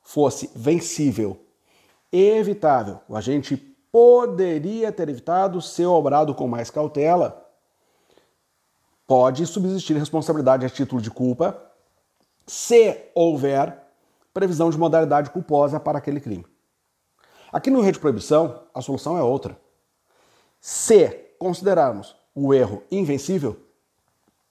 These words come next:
ele é isento de pena, como diz a segunda parte do artigo vinte e um. Ele é isento de pena porque não tem culpabilidade, porque não tem potencial consciência da ilicitude.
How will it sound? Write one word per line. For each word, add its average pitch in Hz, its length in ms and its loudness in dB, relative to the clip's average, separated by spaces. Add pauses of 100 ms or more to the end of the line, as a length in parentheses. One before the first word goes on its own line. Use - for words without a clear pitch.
(260)
ele 143 160 0
é 151 60 2
isento 143 420 0
de 123 100 -4
pena, 120 440 -4 (340)
como 139 220 -4
diz 127 200 0
a 127 60 0
segunda 131 300 -2
parte 127 240 -2
do 131 80 -4
artigo 120 200 -6
vinte 113 200 -6
e 101 80 -14
um. 101 100 -12 (800)
Ele - 140 0
é 147 40 4
isento 113 280 -6
de 131 100 -4
pena 156 280 -2
porque 240 160 -8
não 202 80 0
tem 135 120 -4
culpabilidade, 113 640 -2 (760)
porque - 180 -4
não 139 140 2
tem 156 140 -2
potencial 151 560 0
consciência 139 560 -6
da 110 80 -6
ilicitude. 110 520 -4